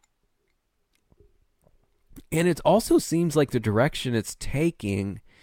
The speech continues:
is this very meandering direction. Like, I'm not sure what the fuck is going on here. Because if you remember back and you look at this run in its entirety,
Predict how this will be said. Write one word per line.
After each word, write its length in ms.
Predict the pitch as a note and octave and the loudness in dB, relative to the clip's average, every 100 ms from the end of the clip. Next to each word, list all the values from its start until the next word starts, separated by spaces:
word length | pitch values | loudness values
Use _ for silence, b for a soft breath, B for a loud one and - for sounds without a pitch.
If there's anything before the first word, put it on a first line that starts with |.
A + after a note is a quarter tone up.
| b b b b b - | b b b b b -6
is 160 | B2+ | -4
this 140 | B2+ A2+ | -4 -2
very 320 | B2+ D3 D#3 | 0 2 2
meandering 800 | A#2 A2 G#2+ B2+ C#3+ A#2 G#2 G2 | 2 0 0 0 0 -2 -2 -4
direction. 640 | F2+ F#2 F2 D#2 - - - _ _ _ _ _ - | -6 -4 -4 -6 -14 -16 -20 _ _ _ _ _ -20
Like, 160 | - - | -12 -4
I'm 160 | D3+ | -2
not 220 | G#3 A3 | 0 -2
sure 300 | - - F3+ | -4 -6 -2
what 240 | D#3+ C3+ - | 0 -2 -2
the 80 | E3+ | -10
fuck 400 | - G#2+ G#2+ B2+ | -6 -6 -4 -6
is 100 | - | -4
going 320 | G#2 G#2 D3 | -4 -4 -4
on 220 | C4 A#3+ | -4 -4
here. 300 | G2+ - - _ _ _ b b b b b b | -8 -12 -20 _ _ _ b b b b b b
Because 580 | D3+ - F3+ E3 D#3 - - _ _ _ _ _ _ _ _ _ _ A#2+ | -6 2 6 6 4 -4 -20 _ _ _ _ _ _ _ _ _ _ -12
if 120 | B2+ | -2
you 140 | D3+ | 0
remember 320 | E3 F#3+ A3 | 2 2 2
back 320 | E3 C3 B2 B2 | 4 4 4 2
and 100 | A2+ | 0
you 80 | |
look 160 | A2+ A#2+ | 0 -2
at 60 | A2+ | -4
this 220 | G#2 - | -8 -6
run 240 | G#2+ A2+ | -2 0
in 120 | G#2+ | 0
its 220 | G#2 G2 G2 | -2 -4 -6
entirety, 720 | F#2+ G2 A2+ G#2+ F#2 C#2 | -2 -2 0 0 -2 -6